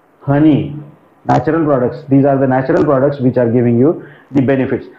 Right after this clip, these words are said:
This is the health mix. Now, this is quite the, uh, important, very important way in which we will be preparing our own health mix.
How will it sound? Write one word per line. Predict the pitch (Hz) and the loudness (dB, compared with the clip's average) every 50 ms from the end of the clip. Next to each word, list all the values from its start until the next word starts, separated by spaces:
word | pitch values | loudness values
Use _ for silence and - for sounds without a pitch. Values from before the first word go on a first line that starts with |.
| - _ - | -20 _ -2
This | 156 190 190 | -2 0 0
is | 226 214 | 0 0
the | 196 247 | 0 -2
health | 165 - 117 123 127 135 131 - 120 | -2 -2 -2 0 0 0 0 -2 -4
mix. | 107 107 101 - - - - - _ _ _ _ - - - - | -4 -4 -4 -6 -10 -20 -20 -20 _ _ _ _ -20 -20 -12 -4
Now, | 202 254 277 285 262 285 277 - - - - - - - | -2 0 0 0 -2 -6 -10 -14 -18 -18 -18 -16 -6 0
this | 147 196 202 233 | 0 0 2 0
is | 254 214 | -2 -4
quite | - - - 202 208 240 247 - - - - - | -4 -6 -2 0 0 0 0 -4 -8 -12 -8 -4
the, | 160 185 196 208 - 202 - - - - | 0 2 2 2 0 -2 -6 -12 -12 -6
uh, | 143 139 135 135 139 139 139 139 135 135 135 131 131 135 131 131 131 131 131 131 135 135 - - - 95 98 - - _ - - | -2 0 2 2 4 4 2 2 2 2 2 2 2 2 2 2 2 2 2 0 -2 -4 -10 -18 -16 -18 -18 -18 -18 _ -2 0
important, | 180 180 156 - 233 247 240 208 139 104 92 - - 117 | 0 0 2 0 0 0 0 -2 -4 -4 -6 -10 -12 -4
very | 120 180 214 233 240 | -2 0 2 2 2
important | 220 185 180 170 165 143 160 175 202 196 - - - - _ - | 0 2 2 0 0 0 0 -4 -4 -6 -10 -16 -20 -18 _ -2
way | 127 143 170 208 208 180 | 0 2 2 2 2 0
in | 190 185 185 | 0 0 2
which | 180 226 - - - - - - - - - - | 0 0 0 -2 -10 -18 -20 -20 -20 -20 -12 -2
we | 151 185 - | 0 0 0
will | 190 214 214 196 175 | 2 0 0 0 0
be | 214 220 240 233 - - | 0 0 0 -2 -4 -4
preparing | - - 160 165 190 214 233 240 262 254 | 0 0 0 2 2 2 2 2 2 2
our | 240 202 208 208 202 - - 202 | 0 2 0 0 0 0 0 0
own | 208 202 | 0 0
health | 170 139 175 165 143 - 147 | 0 0 2 0 0 0 0
mix. | 147 151 170 165 - - | 2 2 2 0 -4 -14